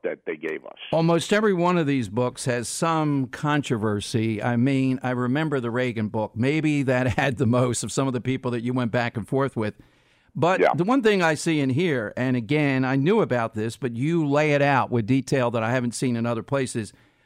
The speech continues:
Speaker 2: Pope Pius the twelfth doesn't come across so well here in all this.
Speaker 1: Well, it depends on how you look at it.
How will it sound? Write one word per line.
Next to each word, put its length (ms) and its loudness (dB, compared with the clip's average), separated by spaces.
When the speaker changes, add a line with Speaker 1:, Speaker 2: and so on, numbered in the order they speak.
Speaker 2:
Pope 180 2
Pius 400 4
the 100 0
twelfth 480 2
doesn't 300 0
come 180 0
across 360 -2
so 160 -2
well 320 -2
here 200 -4
in 100 -4
all 180 -4
this. 340 -14
Speaker 1:
Well, 320 6
it 160 -2
depends 440 -4
on 180 -6
how 160 -6
you 260 -6
look 280 -8
at 260 -4
it. 180 -12